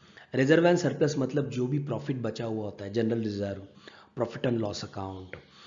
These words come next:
कोई रिजर्व फंड होता है, वो all those reserves belonging to the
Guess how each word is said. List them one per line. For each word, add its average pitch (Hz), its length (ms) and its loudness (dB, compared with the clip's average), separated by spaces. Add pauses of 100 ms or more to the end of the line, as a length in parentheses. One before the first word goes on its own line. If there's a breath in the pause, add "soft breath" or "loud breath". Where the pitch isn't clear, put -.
(240 loud breath)
कोई 123 160 4
रिजर्व 117 340 4
फंड 117 320 0
होता 98 240 -4
है, 95 320 -10
वो 120 240 -6
all 135 280 2
those 123 260 4
reserves 107 420 -2 (460 loud breath)
belonging 113 580 4
to 101 140 -8
the 107 140 -6